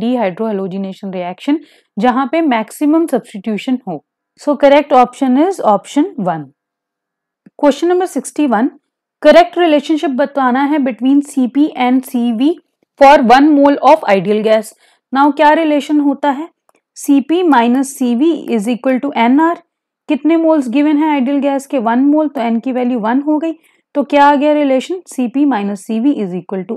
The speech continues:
R, which is option two। Question number sixty-two, which of the following polymers is prepared by addition polymerization? Now,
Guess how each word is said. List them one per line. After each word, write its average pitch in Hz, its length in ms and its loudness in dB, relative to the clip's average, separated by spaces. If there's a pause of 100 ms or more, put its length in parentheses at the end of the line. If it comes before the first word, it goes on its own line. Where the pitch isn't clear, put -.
(140)
R, 277 160 0 (480)
which 208 200 -4
is 269 140 -4 (120)
option 285 340 -4 (320)
two। 294 80 0 (1200)
Question 294 300 2
number 370 180 0
sixty-two, 294 480 -4 (440)
which 349 220 -2
of 330 100 -2
the 370 120 0
following 285 420 4 (120)
polymers 262 580 4
is 285 160 -6
prepared 262 560 0
by 269 100 4 (280)
addition 262 520 -2
polymerization? 190 920 -2 (500)
Now, 285 160 8